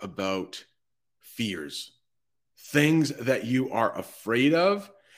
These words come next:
and we are going to talk about a couple synonyms or words that mean the same thing as being afraid of something. Before we get started, I would love to hear, what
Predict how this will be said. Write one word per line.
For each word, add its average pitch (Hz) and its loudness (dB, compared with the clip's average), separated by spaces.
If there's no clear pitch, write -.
and 196 2
we 220 4
are 269 8
going 220 0
to 202 -4
talk 180 -2
about 143 0
a - -4
couple 160 0
synonyms 123 -2
or 139 4
words 147 6
that 127 2
mean 139 4
the 120 0
same 123 -2
thing 120 0
as 107 -4
being 117 -2
afraid 101 -4
of 87 -10
something. 85 -10
Before 156 8
we 202 2
get 196 2
started, 95 0
I 113 -2
would 123 0
love 123 -2
to 120 -6
hear, 117 0
what 101 -2